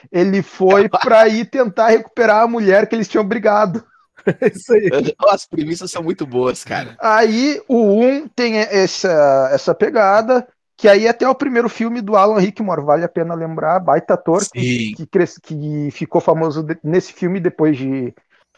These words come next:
Speaker 1: mais velho, não, não é o costume
Speaker 2: Sim.
Speaker 1: de, de Hollywood, geralmente s-, são fabricados atores, né?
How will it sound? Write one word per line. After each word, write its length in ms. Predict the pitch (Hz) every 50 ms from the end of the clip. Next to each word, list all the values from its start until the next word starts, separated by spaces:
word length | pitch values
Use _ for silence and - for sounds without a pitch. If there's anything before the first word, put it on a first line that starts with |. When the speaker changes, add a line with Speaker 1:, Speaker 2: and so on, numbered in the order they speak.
| _ _ -
Speaker 1:
mais 320 | 156 143 139 151 165 151 131
velho, 460 | 156 170 180 208 240 254 233 - - _ _ _ _ _
não, 300 | 170 139 139 151 151 147 - -
não 200 | 151 143 143 147
é 80 | 147 151
o 40 |
costume 460 | 151 - - - - 160 160 165 160 143
Speaker 2:
Sim. 60 | 127
Speaker 1:
de, 160 | 123 131 131
de 100 | 127 127
Hollywood, 540 | 117 - 135 139 139 143 151 190 226 175 -
geralmente 480 | - 135 135 139 135 131 135 - - 123
s-, 120 | 110 - _ _ _ _ _
são 280 | _ _ _ - 127 127
fabricados 680 | - 139 127 127 139 - - 135 151 190 185 170 135 110
atores, 420 | 120 - - 151 165 202 214 196
né? 220 | 196 190 160 117